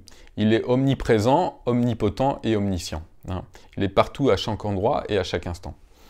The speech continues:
Et, et c'est vraiment cette, cette puissance de Dieu que vous allez pouvoir, euh, expérimenter, cette puissance de la conscience universelle,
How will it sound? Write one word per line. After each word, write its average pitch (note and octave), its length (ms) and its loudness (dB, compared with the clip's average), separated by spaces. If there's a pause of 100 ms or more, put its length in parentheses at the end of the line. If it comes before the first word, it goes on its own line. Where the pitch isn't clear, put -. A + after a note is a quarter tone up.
(460)
Et, C3 320 2
et B2 40 4
c'est C3 180 0
vraiment E3 320 2
cette, - 260 -4
cette - 260 -2
puissance - 580 -4
de A2 160 -2
Dieu D#3 360 4
que - 160 -8
vous G2+ 200 -2
allez G#2+ 140 2
pouvoir, B2 540 0
euh, G#2+ 180 0
expérimenter, A2 640 -2
cette G2 220 -10
puissance - 360 -8
de B2 80 0
la G#2+ 140 2
conscience - 720 -4
universelle, G#2 540 -2